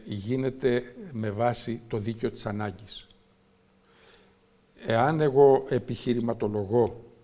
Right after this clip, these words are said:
με τον τρόπο που επιχειρηματολόγησα πριν για το τι πρέπει να κάνει η κοινωνία, έχω την απόλυτη βεβαιότητα ότι δεν θα το κάνει. Ξέρετε πότε θα το κάνει;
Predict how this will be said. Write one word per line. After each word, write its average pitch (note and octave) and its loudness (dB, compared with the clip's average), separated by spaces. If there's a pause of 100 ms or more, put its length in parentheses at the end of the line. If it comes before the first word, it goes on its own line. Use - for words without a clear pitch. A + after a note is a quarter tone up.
(600)
με A#2 -4
τον G#2 -8
τρόπο C3 0
που A#2+ 0
επιχειρηματολόγησα A2+ -2
πριν A#2+ -2 (160)
για A2+ -4
το G#2+ -6
τι - -10
πρέπει B2 -2
να A2 -4
κάνει A#2 -2
η - -4
κοινωνία, F2+ -10 (640)
έχω C3 -2
την A#2+ -6
απόλυτη D3 -2
βεβαιότητα B2 0
ότι A#2 -6
δεν B2 -2
θα - -10
το G2+ -10
κάνει. G2 -12 (680)
Ξέρετε A2+ -2
πότε C3 12
θα B2 8
το G#2 -2
κάνει; A#2+ 0